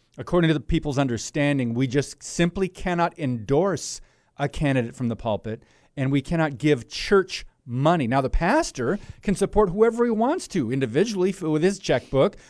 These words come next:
but from the church checking account, you cannot write a check to a political candidate. Those are the only two things from my understanding, you cannot do. Is there something else?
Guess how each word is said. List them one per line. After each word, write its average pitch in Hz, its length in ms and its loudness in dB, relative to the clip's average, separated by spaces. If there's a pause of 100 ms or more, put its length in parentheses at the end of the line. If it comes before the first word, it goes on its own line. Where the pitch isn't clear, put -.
(140)
but 175 140 0
from 175 300 0
the 170 100 2
church - 640 2 (320)
checking 143 400 2
account, 139 280 -2
you 135 100 -6
cannot 147 300 -2
write 135 220 4
a 120 60 -2
check 139 300 -2
to 139 80 0
a 120 40 2
political 127 400 -4
candidate. 131 420 -2 (200)
Those 302 200 0
are 330 80 2
the 339 140 4
only 269 340 2
two 240 240 0
things 156 720 0 (260)
from 180 160 0
my 196 180 2
understanding, 190 360 0
you 180 100 -2
cannot 214 460 0
do. 208 160 2
Is 123 80 -2
there 151 120 2
something 196 320 -2
else? 233 340 -4